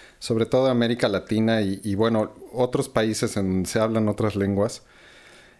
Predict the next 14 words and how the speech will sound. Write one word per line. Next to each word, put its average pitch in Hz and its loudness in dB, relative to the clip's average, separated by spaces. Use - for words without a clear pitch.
en 117 0
donde 123 2
sí 143 2
hay 131 2
estos, 120 -2
eh, 104 0
mensajes 107 0
codificados 107 0
de 95 2
segundo 110 2
y 98 0
hasta 87 -4
tercera, 107 0
eh, 90 0